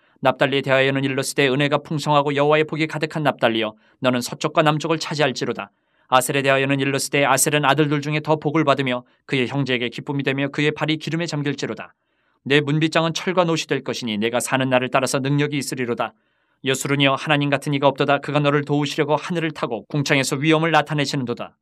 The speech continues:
영원하신 하나님이 내 초소가 되시니 그의 영원하신 팔이 내 아래에 있도다.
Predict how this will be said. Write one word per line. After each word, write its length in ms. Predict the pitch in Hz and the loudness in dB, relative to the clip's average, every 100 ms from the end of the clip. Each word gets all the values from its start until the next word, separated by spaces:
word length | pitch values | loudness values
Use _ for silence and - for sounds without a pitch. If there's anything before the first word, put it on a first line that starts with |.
| _ 120 | _ 0
영원하신 440 | 127 143 143 156 | 2 2 0 -2
하나님이 360 | 139 147 147 147 | -2 0 0 0
내 160 | 143 | 0
초소가 340 | 143 151 147 139 | 0 -4 -2 -2
되시니 380 | 135 147 139 - | -2 -4 -6 -4
그의 260 | 139 135 | -2 2
영원하신 480 | 131 147 147 139 156 | 2 4 2 -2 -6
팔이 280 | - 151 151 | -4 -4 0
내 180 | 143 160 | 2 2
아래에 280 | 135 143 123 | 2 0 -4
있도다. 340 | 117 104 | -6 -8